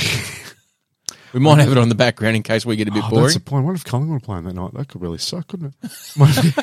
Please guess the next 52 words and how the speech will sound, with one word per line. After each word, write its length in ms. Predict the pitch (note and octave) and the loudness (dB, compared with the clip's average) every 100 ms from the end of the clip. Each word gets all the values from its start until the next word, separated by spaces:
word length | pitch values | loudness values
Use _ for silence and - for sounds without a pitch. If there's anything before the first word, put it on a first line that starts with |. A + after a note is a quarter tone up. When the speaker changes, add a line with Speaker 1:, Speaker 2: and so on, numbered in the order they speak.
| - - - - - A3+ E3 - | -8 -10 -8 -4 -4 -6 -8 -2
Speaker 2:
I 60 | |
might, 220 | D3+ C#3+ - - | 2 2 0 -2
actually, 260 | F3 D3+ D#3+ | 2 4 6
no, 100 | D#3 | 6
it's 100 | C#3 | 6
the 60 | D3 | 6
Speaker 1:
Troy's 140 | C#3+ | 8
Speaker 2:
eighteenth. 80 | B2+ A#2 | 8 6
Speaker 1:
watching 140 | G2 A#2 | 4 0
it 40 | |
on 60 | A2 | 0
his 100 | G2+ | -2
phone. 260 | A#2+ G#2+ A2+ | -2 2 6
Speaker 2:
August 360 | D#3+ F3 - | 6 6 2
the 100 | C#3 | 2
eighteenth. 540 | B2 A#2 A#2+ G#2 - - | 2 2 2 0 -2 2
Speaker 1:
August 300 | B2 B2 - | 2 4 2
Speaker 2:
On 60 | A2 | 2
a 40 | |
Speaker 1:
eighteenth. 160 | G#2 B2 | 4 2
Speaker 2:
Friday 320 | D3 D3 C3 | 2 2 2
night. 340 | A#2+ A2+ D2 - - - | 2 2 -2 -12 -20 -4
So 100 | F3 | 2
that 40 | F#3+ | 2
means 140 | C#3+ | 2
you 100 | C#3+ | 0
can 100 | C#3 | 0
shave 220 | - D#3 | 0 -2
a 40 | D#3+ | -2
couple 180 | F3 F3+ | -4 -4
of 60 | |
sherbets. 480 | - A#2 - - - | -2 -2 -4 -10 -2
Speaker 1:
Mm. 440 | A2+ B2 A#2 F2+ | 2 4 2 0
Speaker 2:
Settle 240 | A2 D#3 D3+ | -2 -2 0
in. 60 | D#3+ | -2
You 40 | |
don't 80 | G3 | -2
have 80 | E3+ | -2
to 60 | |
go 80 | F3+ | 0
to 60 | D3 | 0
work 160 | F3 - | 0 -2
the 80 | |
next 180 | B2+ - | -4 -2
day. 80 | G#2 G#2 G#2+ A2 G#2+ G#2 | 0 2 4 4 2 0
Speaker 1:
No. 60 | |
Speaker 2:
Unless 320 | A2+ A#2 - G2 | 0 0 0 -2
you're 200 | F2 - - _ _ | -4 -8 -18 _ _
on 100 | G2 | -10
a 40 | E2 | -6
shit 240 | - A#2 | -6 -6
job. 300 | - G2+ A2 | -4 -6 -6